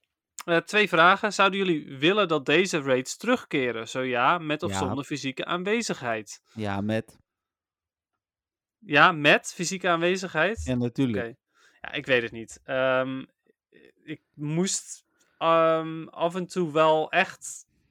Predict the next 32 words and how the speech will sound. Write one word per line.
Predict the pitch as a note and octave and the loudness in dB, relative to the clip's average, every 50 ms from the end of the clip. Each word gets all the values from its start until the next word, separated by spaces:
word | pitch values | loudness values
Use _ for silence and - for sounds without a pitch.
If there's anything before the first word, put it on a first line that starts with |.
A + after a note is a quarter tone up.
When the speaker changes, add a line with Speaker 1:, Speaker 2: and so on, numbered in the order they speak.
| _ _ _ _ _ _ _ _ _ _ _ - | _ _ _ _ _ _ _ _ _ _ _ -4
Speaker 1:
ja, | E3+ D#3 C#3 B2 G2 B2 C#3+ D3+ | 0 2 2 2 2 0 -2 0
had | D#3 D#3+ D#3+ | 0 0 0
ik | E3+ - | 0 -2
echt | F3+ - | -4 -2
wel | F#3 F3 | -4 -4
zoiets | - F#3 F3+ F3+ | -4 -4 -6 -6
van, | - E3 D#3 | -6 -6 -4
"Oké, | D3+ C3+ - D#3+ C#3 | -6 -2 2 2 4
hier | B2+ B2+ B2+ D3 D3+ | 4 2 0 -2 0
kan | - D#3+ D3+ | 0 0 0
ik | D3+ - | 0 -4
gewoon | - C#3 C3 | -8 -6 -4
echt | C#3 C3+ - | -4 -6 -4
niet | - D3+ C#3 B2+ | -6 -8 -4 0
bij | C#3 B2 B2+ D#3 D#3+ | 2 2 2 2 2
zijn." | D#3+ E3 D#3+ D#3+ E3 D#3+ D#3+ D#3 - | 2 2 2 2 0 -2 -4 -6 -6
Of | - C3+ C3+ B2+ - - | -6 -6 -6 -6 -8 -6
dan | - D3 C#3+ | -4 -4 -4
moest | D3+ D3 - | -4 -6 -8
ik | D#3 | -8
hem, | - D3 C#3+ - | -8 -8 -8 -6
moest | D3 D3 C#3+ - | -6 -8 -8 -6
ik | - | -8
mijn | C#3+ C#3 C3+ | -8 -6 -6
mobiel | C3+ B2+ B2 C3+ C#3+ D#3 | -6 -6 -4 -2 -2 -2
bijvoorbeeld | D#3+ D#3 - D#3+ D3 C#3 C#3 | -4 -6 -6 -8 -8 -4 -4
weer | D3 C#3+ C#3 | -4 -4 -2
meegeven | C3 C#3 C#3 D3 D3 - D#3 C#3+ D3 C#3+ C#3+ C3 | -2 0 0 0 0 0 0 0 0 0 -2 -2
aan | C3 | -2
iemand | C3 B2 B2 A#2+ C3 | -4 -6 -8 -4 -4
anders. | C3 C3+ D3 D3+ D3 C#3+ C#3+ C#3+ D3 - - | -2 -2 -2 -2 -2 0 0 -2 -4 -6 -8
En | C#3 B2 A#2+ A#2+ | -10 -12 -12 -14